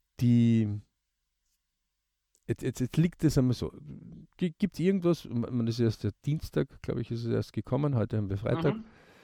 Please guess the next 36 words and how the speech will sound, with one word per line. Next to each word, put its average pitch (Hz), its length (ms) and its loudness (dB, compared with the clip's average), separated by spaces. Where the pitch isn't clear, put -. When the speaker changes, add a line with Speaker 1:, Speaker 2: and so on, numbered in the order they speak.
Speaker 2:
Genau. 113 260 0
Speaker 1:
Das, 101 160 -2
das - 20 -2
heißt, 101 220 -2
wir 104 140 2
haben 101 180 2
erst, - 300 -4
äh, 101 280 -6
Dienstag, 117 260 -6
Mittwoch, 113 240 -4
Donnerstag, 110 400 -4
Freitag. 117 300 0
Du, 120 240 -8
du 139 140 4
hast 143 120 6
es 135 120 0
ja 135 120 6
recht 123 220 2
lustig 147 320 -2
erzählt. 92 440 0
Also, 110 260 0
äh, 104 300 0
irgendwo 117 460 0
einmal 107 180 0
ins - 100 -4
Auto - 240 -2
reingeschmissen 131 720 0
und 110 220 -4
dann 107 240 0
aus - 180 -4
dem 110 140 -4
Auto, 107 640 0
äh, 120 480 -10
mal 110 360 -2
rüber 139 580 2
und 101 240 -4